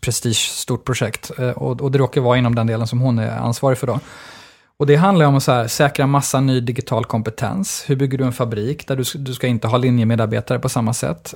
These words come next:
Eh, men också hur onboardar du flera hundra personer till en fabrik som inte finns?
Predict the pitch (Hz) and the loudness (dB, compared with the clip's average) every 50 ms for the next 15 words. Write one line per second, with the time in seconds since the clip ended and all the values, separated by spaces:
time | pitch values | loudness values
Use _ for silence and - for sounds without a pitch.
0 | - 143 131 123 120 131 143 139 127 117 - - 135 135 135 - 143 143 143 131 | -8 -4 -4 -2 0 2 2 4 2 2 0 0 0 0 0 0 0 0 2 2
1 | 123 123 117 123 117 113 110 107 117 123 143 151 156 147 - 156 135 131 131 143 | 2 0 0 2 2 0 2 0 0 0 0 0 -2 -2 -2 0 0 2 2 4
2 | 135 135 131 131 - 139 - 151 131 127 123 127 131 135 - 139 135 123 139 131 | 2 4 2 0 0 0 0 0 2 2 2 2 0 0 -2 -2 0 2 2 2
3 | 127 117 117 - - 131 120 - 107 - - 107 92 127 185 196 - - - | 2 0 0 0 0 -2 -2 -2 -6 -8 -8 -6 -2 0 0 0 -2 -4 -8